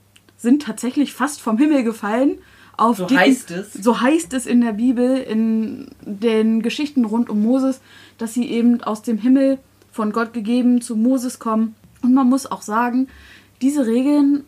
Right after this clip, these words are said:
Speaker 1: waren so wichtig, dass sie tatsächlich auch Grundlage immer noch sind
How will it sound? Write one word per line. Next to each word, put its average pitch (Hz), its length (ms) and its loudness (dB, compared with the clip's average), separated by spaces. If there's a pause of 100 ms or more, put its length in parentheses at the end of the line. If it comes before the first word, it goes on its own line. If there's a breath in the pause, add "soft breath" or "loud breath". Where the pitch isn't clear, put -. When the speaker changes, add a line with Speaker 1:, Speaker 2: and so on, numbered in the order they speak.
Speaker 1:
waren 220 800 0
so 208 540 -4
wichtig, 247 580 -2
dass 202 220 -4
sie 214 260 -2 (340 soft breath)
tatsächlich 262 640 -4
auch 185 180 -10
Grundlage 254 840 0 (100)
immer 269 280 4
noch 214 200 0
sind 233 500 2